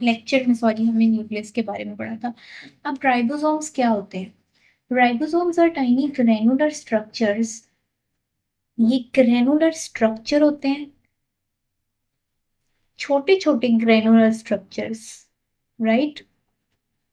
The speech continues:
that are either floating, या तो वो घूम फिर रहे होते हैं in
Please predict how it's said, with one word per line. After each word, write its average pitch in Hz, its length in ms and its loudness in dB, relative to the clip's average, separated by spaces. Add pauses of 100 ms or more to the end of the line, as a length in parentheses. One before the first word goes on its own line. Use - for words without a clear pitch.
(600)
that 254 320 2
are 302 220 0
either 254 260 0 (120)
floating, 247 480 -2 (380)
या 226 340 4
तो 311 200 -4
वो 311 140 -4
घूम 247 300 4
फिर 226 280 2
रहे 302 160 0
होते 311 260 -6
हैं 311 180 -10 (500)
in 277 240 0